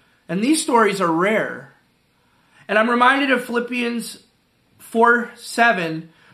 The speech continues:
where it talks about it's a peace that passes all understanding, because in a world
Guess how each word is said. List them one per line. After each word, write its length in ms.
where 160
it 80
talks 380
about 520
it's 140
a 60
peace 500
that 320
passes 480
all 340
understanding, 680
because 320
in 80
a 60
world 600